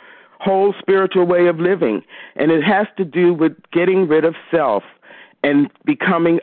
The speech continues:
other-centered for me. I'm talking for myself. But I just like to have the, um,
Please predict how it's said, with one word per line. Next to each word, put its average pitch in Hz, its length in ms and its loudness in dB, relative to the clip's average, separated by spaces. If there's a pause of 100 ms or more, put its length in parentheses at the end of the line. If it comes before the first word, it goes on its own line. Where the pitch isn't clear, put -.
other-centered 147 800 -2 (100)
for 180 160 0
me. 180 400 0 (500)
I'm 127 100 -6
talking 151 320 -4
for 143 120 -4
myself. 147 560 -2 (340)
But 151 120 0
I 160 80 0
just 196 260 -2
like 175 220 -2
to 160 80 0
have 165 340 0
the, 147 260 0
um, 123 360 -2